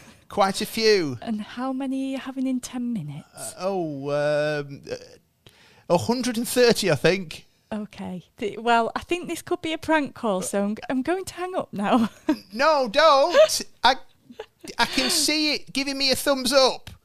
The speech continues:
Speaker 1: I think it's
Speaker 2: Okay.
Speaker 1: ready to come out.
Speaker 2: <laughs> Well, well, if you can see it giving you a thumbs up, it's probably already out. <laughs>
Speaker 1: Okay.
Speaker 2: Just ring the, ring an ambulance and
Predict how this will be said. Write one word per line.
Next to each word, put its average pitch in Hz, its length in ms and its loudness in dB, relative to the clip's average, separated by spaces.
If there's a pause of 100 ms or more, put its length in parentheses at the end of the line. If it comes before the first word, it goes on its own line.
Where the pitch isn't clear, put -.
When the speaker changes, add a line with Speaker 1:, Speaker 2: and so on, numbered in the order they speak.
(640)
Speaker 1:
I 190 100 2
think 277 420 -4
it's 240 320 -2
Speaker 2:
Okay. 359 100 -8
Speaker 1:
ready 247 240 6
to - 140 -4
come 254 240 -6
out. 247 480 0 (320)
Speaker 2:
<laughs> 269 80 -8 (400)
Well, 233 160 -4 (760)
well, 294 160 -2
if - 140 -10
you 294 80 -10
can 311 160 -10
see 381 280 -2
it 359 60 -14
giving 381 300 -4
you 381 100 -8
a 381 40 -8
thumbs 349 380 -6
up, - 140 -8
it's - 140 -14
probably 233 480 -8
already 226 420 -6
out. 160 840 -4
<laughs> - 40 -20 (680)
Speaker 1:
Okay. 254 680 4 (240)
Speaker 2:
Just - 260 -2
ring 359 240 -4
the, 370 420 -12
ring 349 320 -10
an 392 120 -10
ambulance 214 720 -4
and 196 180 -6